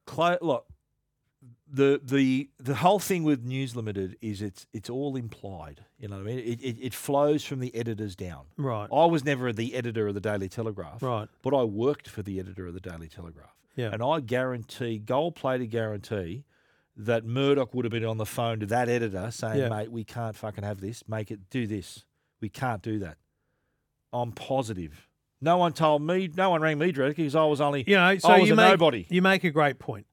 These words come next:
Speaker 1: You know?
Speaker 2: Um, you, you might even imply it in your own mind,
Speaker 1: Yeah.
Speaker 2: um, that, that it's no point pitching that or something like
Speaker 1: No.
Speaker 2: that. And also, I don't know, when I pitch ten things and three of them come off,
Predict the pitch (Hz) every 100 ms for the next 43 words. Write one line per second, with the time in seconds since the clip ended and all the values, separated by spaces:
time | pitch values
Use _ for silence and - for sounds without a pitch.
0 | _ 139 131 123 120 113 113 107 - _
1 | _ _ - 147 139 135 131 131 123 120
2 | 120 - _ _ _ _ 208 233 233 226
3 | 208 185 151 - 160 156 143 139 135 123
4 | 117 117 120 98 - _ _ _ _ 247
5 | 285 120 117 117 110 - - 127 - 139
6 | 120 156 127 - 123 - 160 - 123 110
7 | 110 - 127 120 117 156 120 - _ -
8 | 139 185 175 147 127 120 _ _ - 180
9 | 170 131 135 135 135 139 175 185 151 185
10 | - - - 151 120 - 156 123 113 117
11 | - 147 139 127 117 123 143 117 -